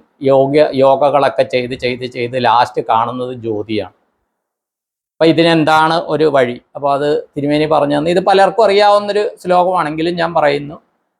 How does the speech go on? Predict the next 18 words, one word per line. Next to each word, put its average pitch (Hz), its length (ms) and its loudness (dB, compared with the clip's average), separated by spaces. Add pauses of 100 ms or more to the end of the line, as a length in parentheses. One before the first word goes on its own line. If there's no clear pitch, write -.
(140)
ഒരു 156 100 2
വിളക്ക് 170 300 2
കൊളുത്തി 175 240 2
വെക്കുക. 147 260 0
അപ്പോൾ 156 220 0
വിളക്ക് 175 320 2
കൊളുത്തി 202 300 2
വെക്കുമ്പോൾ 180 420 0 (160)
എപ്പോഴും 196 440 0 (440)
ആ 175 180 2 (320)
തിരി 180 280 -4 (120)
കരിന്തിരി 175 500 2
കത്താണ്ട് 160 400 0
നോക്കുക. 131 380 0
അതുകൊണ്ടാണ് 185 560 0 (180)
ഈ - 20 0 (960)
ഉള്ളിൽ 196 300 4 (240)
തിരിയിടുന്ന 180 560 0